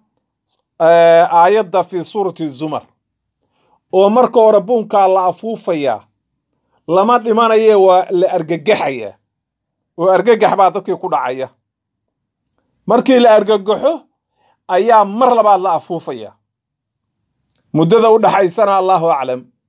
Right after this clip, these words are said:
Markaasaa sacqi imaanaya, waa la wada dhimanaya.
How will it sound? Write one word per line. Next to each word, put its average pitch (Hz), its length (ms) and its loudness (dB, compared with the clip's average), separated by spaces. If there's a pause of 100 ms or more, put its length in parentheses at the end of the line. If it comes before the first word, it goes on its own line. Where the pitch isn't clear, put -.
(600)
Markaasaa 202 680 0
sacqi - 560 -6
imaanaya, 180 440 -2
waa 165 120 0
la 165 80 0
wada 160 200 -2
dhimanaya. 151 500 -4